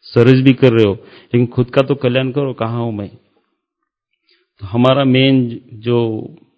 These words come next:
पुरुषार्थ है, याद का पुरुषार्थ है, उसके बिना हमारा कोई भी कल्याण नहीं कर सकता, कोई भी नहीं कर सकता। बाबा बोलता है, "मैं सिर्फ direction देता हूं, बस सुनाया।"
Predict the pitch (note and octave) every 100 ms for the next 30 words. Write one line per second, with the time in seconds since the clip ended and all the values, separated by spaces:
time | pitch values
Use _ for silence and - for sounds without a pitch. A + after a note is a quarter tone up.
0 | _ _ _ _ _ A#2+ G#2 C3+ C3+ B2
1 | A2+ G#2 A2 G#2+ - A#2 - G#2 G2+ F#2+
2 | - F2 _ _ _ _ _ _ G#2+ G#2
3 | B2 A#2 A#2+ B2 B2 C3 B2+ - A2 A#2
4 | A#2 - B2 B2 A#2 A#2 A2 A2+ G#2+ A2
5 | A2+ G#2+ G2 G2 - C3 C#3 C3+ C3 A2+
6 | G#2 F#2+ - - _ _ _ - G2+ A2+
7 | B2 A#2+ B2+ A#2+ B2 B2 C3 A#2 G#2+ A#2
8 | B2+ A2+ G2 G#2 F#2+ G2+ - - _ _
9 | - - B2 B2+ C3 C3+